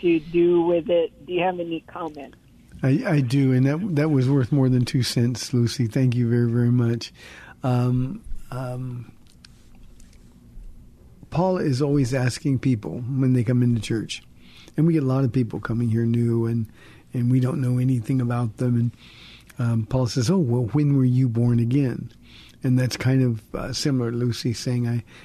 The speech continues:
Speaker 2: ask people, "Where were you when you were saved?" Um, those are things that we ought to know. Um, overwhelmingly, most of the time,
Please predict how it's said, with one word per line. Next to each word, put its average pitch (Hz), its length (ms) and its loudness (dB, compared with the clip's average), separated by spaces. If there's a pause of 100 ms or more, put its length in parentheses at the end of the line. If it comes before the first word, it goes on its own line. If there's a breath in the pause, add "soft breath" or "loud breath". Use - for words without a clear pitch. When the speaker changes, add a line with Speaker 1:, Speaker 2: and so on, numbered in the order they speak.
(140)
Speaker 2:
ask 123 180 -6
people, 110 200 -2
"Where 135 200 -2
were 143 260 -2
you 131 240 2
when 131 220 2
you 127 140 2
were 120 160 -2
saved?" 135 500 -4 (400 loud breath)
Um, 120 340 -2
those 147 360 0
are 165 80 2
things 143 480 0 (300 loud breath)
that 135 160 -2
we 131 320 2
ought - 280 -6
to 123 100 0
know. 127 380 0 (540)
Um, 117 560 0 (260)
overwhelmingly, 131 760 0
most 120 320 0
of 120 80 0
the - 60 -10
time, 131 340 0